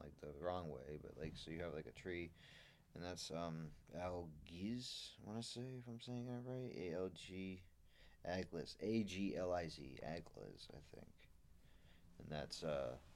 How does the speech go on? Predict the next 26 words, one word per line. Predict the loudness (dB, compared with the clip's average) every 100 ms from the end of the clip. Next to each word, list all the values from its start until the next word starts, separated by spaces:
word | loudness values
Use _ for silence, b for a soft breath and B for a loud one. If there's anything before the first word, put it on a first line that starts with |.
| 0
uh, | 0
it's | 2 4
one |
of | 4
my | 4
favorites. | 4 0 0 -6 -6 -8 -8 -14
It's, | -10 -6
uh, | -4 -4 -4
personally, | -4 -2 -6 -8 -6 -6 -8 -14 -10
and | -8
it's | -4 -4
an | -2
elk. | 0 -2 -4 -12 -14
It's | -16
defense. | -8 -4 0 0 -2 -4 -2 -2 -8 B B B B B -20 -20 -18
It's, | -12 -6
uh, | -4 -4 -8 -16 -20 -18 -8
really | -4 -4 -6
a | -6
good | -6 -6
one. | -12 -16 -18 -12
So, | -10 -10 -14 -10 B B B B B B B B -2 0
um, | 2 2 0
I | 4
highly | 8 8
recommend | 8 6 4 4 2